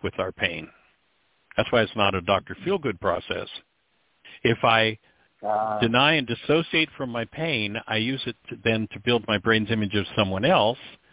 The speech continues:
Speaker 1: and I'm still feeling the pain, but I only experience it indirectly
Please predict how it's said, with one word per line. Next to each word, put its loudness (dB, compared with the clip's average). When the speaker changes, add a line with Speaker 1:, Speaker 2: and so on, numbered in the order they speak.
Speaker 1:
and 2
I'm 2
still 2
feeling 0
the -4
pain, -4
but 4
I 0
only -2
experience -4
it -2
indirectly -2